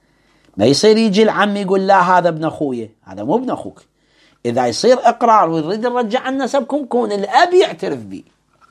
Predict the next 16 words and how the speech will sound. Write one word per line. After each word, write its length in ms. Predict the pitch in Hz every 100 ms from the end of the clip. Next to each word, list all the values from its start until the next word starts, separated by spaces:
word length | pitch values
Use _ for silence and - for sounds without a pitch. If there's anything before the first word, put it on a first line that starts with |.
| _ _ _ _ - - - - - -
فإن 600 | - 320 165 165 156 156
ما 180 | 147 143
يؤثر، 500 | 160 170 - 120 - -
ما 180 | 135 139
يؤثر 480 | 156 - 113 101 _ _ -
هو 220 | 139 143
الإقرار 840 | 127 - 117 - 113 156 214 269
للأب، 520 | 247 135 107 120 117 - 120
اللي 300 | 117 110 151
يشتغل 460 | - - 156 151
ويأثر، 640 | 120 113 - 160 165 127 110 117
الذي 440 | 113 113 110 110
يؤثر. 560 | 117 127 180 - 117 87 _ _ _
فإن 540 | - 120 123 127 123
ما 280 | 120 117 120
يؤثر 840 | 120 120 151 214 - - 294 349